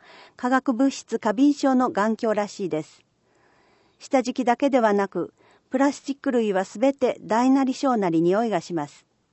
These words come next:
京都市は十月一日より、その他のプラスチッ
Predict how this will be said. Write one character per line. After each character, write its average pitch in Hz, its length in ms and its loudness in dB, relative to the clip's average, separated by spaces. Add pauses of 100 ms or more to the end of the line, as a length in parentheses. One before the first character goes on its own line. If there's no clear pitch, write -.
(800)
京 247 200 0
都 240 140 0
市 220 140 -4
は 185 160 2
十 254 180 0
月 285 340 0
一 277 140 0
日 277 260 0
よ 226 100 2
り、 165 180 -2 (400)
そ - 180 0
の 277 140 6
他 294 120 2
の 247 100 2
プ - 140 -6
ラ 226 160 2
ス - 60 -18
チ - 160 -6
ッ - 60 -12